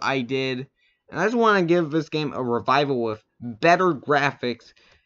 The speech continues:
and a whole new design. The new level designs are okay for the most part, but I could have just done better,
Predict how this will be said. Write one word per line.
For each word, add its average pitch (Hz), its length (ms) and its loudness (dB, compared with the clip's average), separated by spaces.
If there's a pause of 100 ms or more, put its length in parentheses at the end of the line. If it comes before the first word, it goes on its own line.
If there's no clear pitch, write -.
(240)
and 123 140 -4
a 110 100 2
whole 143 1040 0
new 131 260 -2
design. 107 580 -8 (1500)
The 147 240 6
new 226 280 2
level 202 400 6
designs 233 520 4
are 156 420 2
okay 156 500 0
for 180 140 -6
the 175 80 -4
most 180 200 -4
part, 180 440 -2 (560)
but 170 100 -2
I 170 220 2
could - 160 2
have 165 120 2
just 139 160 -2
done 127 200 -2
better, 107 460 -2